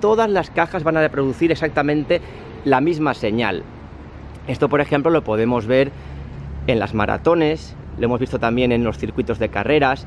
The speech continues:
en los piromusicales, donde se envía la misma señal de la consola a todas las cajas que reproducen lo mismo. En este caso hemos puesto cuatro cajas y cada una de ellas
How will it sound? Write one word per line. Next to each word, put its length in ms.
en 80
los 140
piromusicales, 880
donde 420
se 400
envía 580
la 160
misma 320
señal 320
de 80
la 120
consola 580
a 200
todas 200
las 140
cajas 240
que 80
reproducen 640
lo 160
mismo. 440
En 100
este 220
caso 400
hemos 220
puesto 400
cuatro 320
cajas 600
y 60
cada 280
una 200
de 140
ellas 360